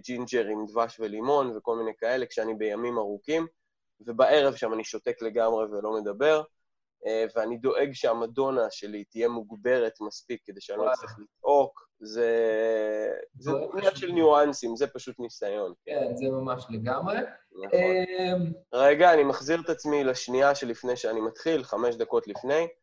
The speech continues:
Speaker 1: אז לי יש טקס שאני מתכונן איתו להרצאות, הוא נכון גם לוובינרים והוא נכון גם להרצאות,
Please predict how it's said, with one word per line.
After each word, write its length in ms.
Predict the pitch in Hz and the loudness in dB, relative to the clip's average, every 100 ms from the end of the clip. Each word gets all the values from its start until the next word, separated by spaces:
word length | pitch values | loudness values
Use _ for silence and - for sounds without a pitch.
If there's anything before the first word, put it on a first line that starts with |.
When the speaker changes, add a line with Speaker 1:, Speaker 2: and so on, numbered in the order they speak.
| _ _ _ _ - | _ _ _ _ -12
Speaker 1:
אז 120 | 113 | -4
לי 80 | 139 | 0
יש 280 | 139 - - | 0 0 4
טקס 460 | 151 139 107 - | 4 4 -4 -6
שאני 280 | - 101 104 | -6 -4 -4
מתכונן 460 | 107 - 107 117 117 | -6 -6 0 0 0
איתו 240 | 110 101 | -2 -2
להרצאות, 600 | 101 95 - 113 143 135 | 0 -2 -2 0 0 0
הוא 180 | 107 107 | -6 -8
נכון 340 | - 110 113 | -6 -6 -4
גם 220 | 110 113 113 | -4 -4 -4
לוובינרים 1120 | 107 104 104 104 117 117 120 117 117 113 113 | -4 -4 -4 2 2 2 0 2 2 2 0
והוא 240 | 101 101 | -4 -6
נכון 320 | 98 113 104 98 | -4 -4 -4 -4
גם 240 | 101 101 | -4 -4
להרצאות, 800 | 98 95 92 - 92 123 147 _ | -2 -2 -4 -6 -2 0 0 _